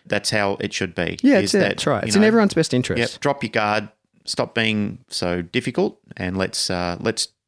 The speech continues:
Speaker 1: cooperate with each other a little bit better.
Speaker 2: Yeah. All right. <sighs> Moving on.
Speaker 1: Yeah,
Speaker 2: Tracy
Speaker 1: deep breath.
Speaker 2: Fisher. Oh, God.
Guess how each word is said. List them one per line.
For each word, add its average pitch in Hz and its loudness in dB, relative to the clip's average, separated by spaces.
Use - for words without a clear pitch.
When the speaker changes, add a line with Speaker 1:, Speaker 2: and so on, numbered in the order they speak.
Speaker 1:
cooperate 92 -2
with 95 -2
each 90 -2
other 90 -2
a 90 -2
little 87 -4
bit - -6
better. 85 -6
Speaker 2:
Yeah. - -6
All 139 2
right. 101 0
<sighs> 82 0
Moving 90 -2
on. - -14
Speaker 1:
Yeah, 107 -8
Speaker 2:
Tracy 127 4
Speaker 1:
deep - 0
breath. 117 2
Speaker 2:
Fisher. 101 -2
Oh, 143 2
God. 107 0